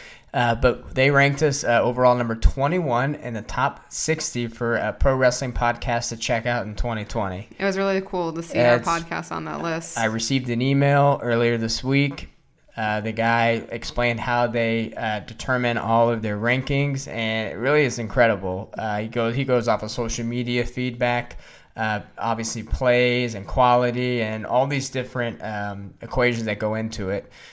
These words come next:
Speaker 1: And he has over twenty-five people that evaluate it.
Speaker 2: Yeah.
Speaker 1: But either way, it's a high five to both of us for that. And, and, and to everybody out there listening, you know, thank you for making it what it is up to this point.
Speaker 2: Yeah, and hopefully we can just keep on moving up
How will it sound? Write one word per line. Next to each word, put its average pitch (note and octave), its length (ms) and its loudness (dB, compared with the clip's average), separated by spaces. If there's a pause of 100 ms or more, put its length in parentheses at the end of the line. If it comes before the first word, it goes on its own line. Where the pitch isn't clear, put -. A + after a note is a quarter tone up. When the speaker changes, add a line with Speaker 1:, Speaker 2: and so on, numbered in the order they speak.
(140)
Speaker 1:
And A2+ 60 -4
he A#2 40 4
has A#2 140 2
over A2+ 120 -2
twenty-five A#2 520 0
people A#2 220 0
that G2 120 -4
evaluate F2 560 -4
it. - 180 -12 (260)
Speaker 2:
Yeah. F3 240 -8 (420)
Speaker 1:
But - 420 -2 (280)
either C3+ 220 4
way, B2 240 6
it's B2 220 -2
a G#2+ 260 2
high B2+ 160 2
five A#2+ 220 6
to G#2+ 60 -2
both A2 260 2
of G#2 80 -2
us G#2 220 -2
for G#2+ 160 -4
that. A2 540 2
And, A2+ 300 -2
and, A2 240 -2
and A2+ 180 -6
to B2 60 0
everybody A#2 220 2
out A2+ 100 4
there A2+ 120 0
listening, A#2 380 -2
you G#2+ 60 -6
know, G#2 40 -6
thank A2+ 260 -4
you A#2 80 -6
for A2+ 120 -8
making A2 300 -4
it E2+ 80 -6
what G#2+ 140 -4
it G#2+ 100 -6
is A2+ 200 -2
up G2+ 120 -10
to A2+ 80 -8
this G#2 200 -8
point. A#2 440 0 (340)
Speaker 2:
Yeah, A3 220 -10
and F#3 100 -2
hopefully G#3+ 280 0
we G#3+ 100 0
can G#3+ 100 -2
just G#3 140 -8
keep G#3+ 180 -2
on G3+ 120 0
moving G#3 260 0
up G#3+ 280 4